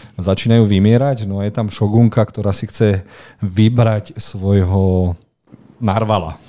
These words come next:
<laughs> Chce si vybrať svojho narvala, takže budeme mať, e, takú, takú reality show, <laughs> kde si ona bude chcieť vybrať z chlapcov, aby neboli len pekní.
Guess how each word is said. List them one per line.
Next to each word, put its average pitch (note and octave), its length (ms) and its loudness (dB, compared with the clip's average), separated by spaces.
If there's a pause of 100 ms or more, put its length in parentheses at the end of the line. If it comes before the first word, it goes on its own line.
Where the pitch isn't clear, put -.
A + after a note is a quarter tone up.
(180)
<laughs> F#4 2000 -2
Chce - 160 0
si D3+ 140 4
vybrať C#3 340 2
svojho B2 300 -2
narvala, B2+ 500 2
takže A#2+ 380 -2 (580)
budeme B2 440 2
mať, A#2 360 2
e, B2 80 -4 (240)
takú, G#2 360 -8
takú G#2 360 -4
reality B2 540 2
show, B2 400 0 (400)
<laughs> - 480 -14
kde G2+ 100 0
si G#2+ 140 -2
ona G2+ 180 2
bude F#2 380 0
chcieť F2 260 -8
vybrať F#2 440 -4
z - 60 -14
chlapcov, F#2 520 -6
aby F#2 180 -4
neboli A#2 380 2
len G2 340 -6
pekní. - 380 -12